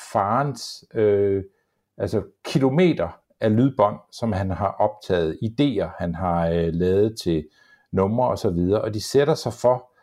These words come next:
som deres livsmål, øh, for en del år siden, så sætter de sig for, at de vil sørge for, at deres fars, som var det her musikalske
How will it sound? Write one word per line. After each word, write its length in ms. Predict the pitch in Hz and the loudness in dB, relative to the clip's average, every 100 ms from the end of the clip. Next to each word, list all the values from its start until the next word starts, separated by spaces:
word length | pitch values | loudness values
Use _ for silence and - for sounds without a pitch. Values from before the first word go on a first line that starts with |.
| _ _ _ _ _ | _ _ _ _ _
som 240 | - 113 110 | -4 -2 2
deres 240 | 107 95 | 2 2
livsmål, 760 | 120 165 175 - 113 104 71 - _ _ _ - | 4 4 4 2 2 2 -2 -12 _ _ _ -6
øh, 280 | 107 98 95 | 2 4 2
for 140 | - | 2
en 80 | 113 104 | 0 4
del 180 | 160 | 4
år 160 | 120 113 | 4 0
siden, 280 | - 104 110 | -2 -4 -4
så 100 | 117 | -6
sætter 260 | - 139 | 2 2
de 140 | 135 120 | 2 -2
sig 140 | 107 | -6
for, 400 | - 110 110 - _ _ _ _ - | -2 -2 -2 -12 _ _ _ _ -4
at 160 | 110 - | -4 0
de 80 | 110 | 0
vil 200 | 107 92 | 2 -2
sørge 400 | - 117 117 135 | 0 4 4 2
for, 260 | 110 110 - | 0 0 -2
at 220 | 95 - | -10 0
deres 400 | 95 92 87 - - - - - | 0 0 -4 -12 -14 -16 -14 -2
fars, 640 | 101 98 113 - - - _ _ _ _ _ _ _ - | -2 0 -2 -4 -14 -16 _ _ _ _ _ _ _ -8
som 220 | - 104 | -4 2
var 120 | 117 | 2
det 80 | 131 | 2
her 80 | 120 | 0
musikalske 680 | 101 92 - 117 85 - | 0 -4 -2 -2 -2 -10